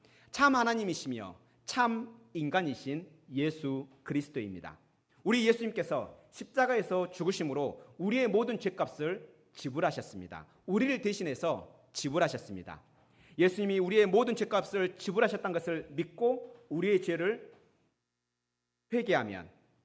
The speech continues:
우리 하나님은 우리의 모든 죄를 용서해 주십니다. 우리 하나님이 우리를 보고 용서해 주시는 것이 아니라 십자가의 보혈, 예수님께서 흘리신 그 보혈을 보시고 우리의 모든 죄를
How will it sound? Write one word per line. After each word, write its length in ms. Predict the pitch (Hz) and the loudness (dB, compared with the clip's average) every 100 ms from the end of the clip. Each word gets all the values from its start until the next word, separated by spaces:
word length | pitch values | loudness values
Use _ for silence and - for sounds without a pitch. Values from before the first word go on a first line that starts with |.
| _ - | _ -12
우리 180 | 120 143 | -6 -4
하나님은 480 | 143 131 127 131 135 | -2 -2 -4 -6 -6
우리의 240 | 160 226 | -2 2
모든 280 | 214 180 190 | 4 4 2
죄를 540 | - 143 135 185 - - _ | 2 0 0 -2 -8 -20 _
용서해 380 | 131 131 127 185 | -4 -2 0 -2
주십니다. 500 | 120 - 101 92 85 - - | -2 -10 -12 -12 -14 -16 -12
우리 140 | 277 240 | 0 2
하나님이 400 | 240 240 233 180 - - | 4 2 0 -2 -6 -4
우리를 400 | 185 226 294 247 | 2 4 4 4
보고 220 | 214 226 | 6 6
용서해 260 | 156 160 | 4 0
주시는 220 | 185 160 190 | -4 -4 -6
것이 160 | - | -6
아니라 500 | 120 117 170 113 - - _ _ | -6 2 4 2 -6 -18 _ _
십자가의 840 | - - - 269 240 202 190 - | -10 -8 2 4 6 4 2 0
보혈, 440 | 160 156 117 98 - _ - | 2 2 2 -2 -12 _ 4
예수님께서 640 | 190 190 208 208 190 202 | 4 6 -2 -2 0 0
흘리신 440 | 226 247 - 226 | 0 -4 -4 -4
그 200 | 208 311 | 2 2
보혈을 560 | 294 185 226 220 185 - | 2 2 6 6 6 0
보시고 800 | 160 151 - 233 262 277 - - | -2 -2 0 0 0 -2 -14 -14
우리의 460 | 123 139 131 131 131 | -6 -2 0 0 0
모든 300 | 175 220 220 | 2 2 2
죄를 520 | - 143 151 233 - | 0 0 2 0 -4